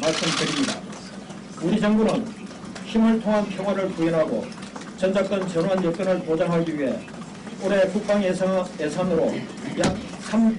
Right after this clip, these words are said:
사백삼십억 불을 편성하였습니다. 이를 통해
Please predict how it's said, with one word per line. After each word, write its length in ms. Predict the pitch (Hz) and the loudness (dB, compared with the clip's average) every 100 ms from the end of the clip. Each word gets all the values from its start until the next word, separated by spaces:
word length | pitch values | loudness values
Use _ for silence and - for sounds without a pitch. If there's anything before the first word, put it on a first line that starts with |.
| - | -2
사백삼십억 960 | - - 180 208 - 220 226 240 190 - | -10 -4 0 0 0 2 2 0 -4 -6
불을 340 | 190 196 180 - - | -2 0 0 -4 -6
편성하였습니다. 760 | 196 175 165 160 139 139 240 - - - - - - - - - | -4 -2 0 0 0 0 0 0 -4 -6 -8 -10 -10 -12 -12 -4
이를 160 | 233 220 | 2 2
통해 320 | 214 190 170 | 2 0 0